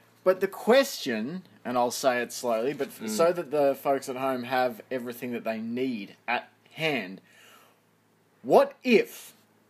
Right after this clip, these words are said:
Speaker 1: you had to replace your team's starting quarterback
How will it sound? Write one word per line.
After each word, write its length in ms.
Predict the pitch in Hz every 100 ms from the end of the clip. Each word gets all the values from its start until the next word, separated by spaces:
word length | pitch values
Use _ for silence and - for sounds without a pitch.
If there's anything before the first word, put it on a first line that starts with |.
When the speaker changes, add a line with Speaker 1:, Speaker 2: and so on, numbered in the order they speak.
| _ _ _
Speaker 1:
you 220 | - 185 233
had 260 | 214 220
to 80 | - 190
replace 480 | 180 - 180 165 117
your 600 | 113 143 190 208 214 214
team's 540 | - 196 156 127 110
starting 520 | - - 170 180 202
quarterback 680 | 190 180 175 143 127 139 175